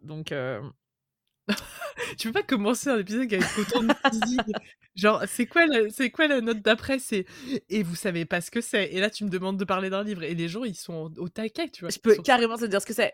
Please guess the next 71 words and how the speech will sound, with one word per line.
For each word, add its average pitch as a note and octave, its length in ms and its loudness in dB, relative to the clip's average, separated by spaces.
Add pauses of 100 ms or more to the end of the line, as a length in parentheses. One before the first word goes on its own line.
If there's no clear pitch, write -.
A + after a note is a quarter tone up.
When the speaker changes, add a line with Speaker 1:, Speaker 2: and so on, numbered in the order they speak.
Speaker 1:
Bah, G3+ 120 0
c'est, G#3 180 -6
j'ai A3+ 80 0
l'impression A#3 220 -2
qu'en C4+ 100 -4
plus, C#4+ 120 -4
tu - 60 -10
sais, E4 120 0
je A3 180 4
jump. A#3 380 4
Donc, F3 180 -8
la, F3+ 160 2
la F3+ 140 2
dernière G3 240 2
fois A#3 100 -2
que A#3 60 -2
j'avais F3 200 0
une E3+ 80 -6
obsession, F3+ 460 -8
d'ailleurs, F3 180 2
j'ai E3+ 100 -4
toujours F#3+ 220 -2
pas F3 120 4
fini F3+ 200 -4
le F3+ 60 -4
jeu E3+ 100 -2
vidéo, E3+ 360 0
hein, D3 200 -8
alors D#3 220 -2
que F3 220 -2
j'y F3+ 200 -4
joue F3+ 160 -8
vraiment F3 440 0
religieusement. G3 960 2
<laughs> - 60 -20
Donc, G#3 500 -8
Speaker 2:
Ouais. F#3 260 -4 (320)
Ah, D4+ 60 4
Speaker 1:
c'est - 0 -
Speaker 2:
tu - 60 0
Speaker 1:
juste G#3 100 0
Speaker 2:
l'as G#3+ 80 6
Speaker 1:
que G#3 60 -6
Speaker 2:
pas D#4 60 -2
Speaker 1:
c'est F4 60 0
Speaker 2:
encore D4+ 160 -2
fini ? E4 160 -10 (200)
Speaker 1:
Mais G3 120 0
Speaker 2:
Ah - 60 2
Speaker 1:
non, D4+ 80 2
Speaker 2:
oui. C#4 60 2
Speaker 1:
c'est G#3 60 0
un F#3+ 80 2
travail F#3 300 2
à F#3 80 4
plein D4+ 220 0
temps, E4+ 120 -8
le D4+ 60 -8
truc. A3+ 220 -8
Enfin, F3+ 260 -6
il E3 40 -2
y - 20 2
a E3 100 0
un F3+ 100 -4
moment, G#3+ 200 -6
euh. E3 120 -2 (160)
Speaker 2:
<laughs> - 800 -12
Speaker 1:
Et, G#3 200 6
euh, F#3+ 260 4
non, A3+ 200 -2
non, D4 160 -2